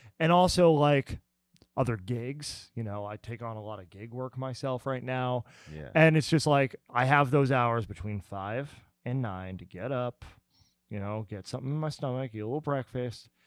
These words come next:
Speaker 1: get to work on the content. The content is done by
Speaker 2: Right.
Speaker 1: nine for the day. I'm not on social media the rest of the day most days after that.
Speaker 2: Wow.
Speaker 1: But then, you know, y-, you know, once in a while,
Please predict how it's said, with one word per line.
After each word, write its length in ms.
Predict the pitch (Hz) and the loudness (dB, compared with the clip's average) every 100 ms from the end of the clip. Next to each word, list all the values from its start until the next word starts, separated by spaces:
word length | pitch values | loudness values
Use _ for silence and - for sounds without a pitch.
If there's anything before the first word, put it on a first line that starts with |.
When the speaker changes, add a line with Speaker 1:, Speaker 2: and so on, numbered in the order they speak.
| _ _ - | _ _ -16
Speaker 1:
get 140 | 98 | -12
to 60 | 110 | -8
work 160 | 127 | -8
on 80 | 143 | -6
the 60 | 143 | -8
content. 440 | - 127 123 123 107 | -8 -8 -6 -8 -12
The 60 | |
content 480 | - - 110 110 117 | -16 -12 -10 -10 -12
is 120 | 98 | -14
done 520 | 90 90 92 82 - - _ _ _ | -16 -16 -14 -14 -20 -20 _ _ _
by 120 | 104 | -8
Speaker 2:
Right. 180 | 92 101 | -4 -4
Speaker 1:
nine 520 | 98 92 87 _ 123 - _ _ _ _ _ | -4 -6 -10 _ -20 -20 _ _ _ _ _
for 120 | 110 | -12
the 120 | 101 | -10
day. 480 | 90 98 87 - 98 _ _ _ _ - | -12 -12 -14 -18 _ _ _ _ _ -10
I'm 160 | 120 | -6
not 180 | 120 117 | -4 -2
on 160 | 110 107 | -4 -6
social 320 | 113 107 104 | -6 -8 -8
media 320 | 104 101 95 | -8 -8 -10
the 80 | 90 | -14
rest 220 | 95 - | -16 -18
of 40 | 87 | -20
the 60 | 80 | -20
day 280 | 95 92 82 _ | -20 -20 -20 _
most 180 | - | -20
days 280 | 113 117 113 120 | -20 -20 -20 -20
after 180 | - - | -20 -20
that. 260 | 71 - _ _ _ _ _ | -20 -20 _ _ _ _ _
Speaker 2:
Wow. 280 | 80 76 71 71 - | -14 -12 -12 -16 -2
Speaker 1:
But 200 | 208 202 | 0 2
then, 200 | 214 185 | 2 2
you 80 | |
know, 280 | 165 143 135 | 2 2 2
y-, 80 | 156 | 0
you 240 | 156 175 160 | -2 -2 -2
know, 120 | 117 | -4
once 240 | 127 143 | -4 -2
in 60 | 143 | -2
a 60 | |
while, 480 | 123 120 113 123 160 | 2 2 4 4 4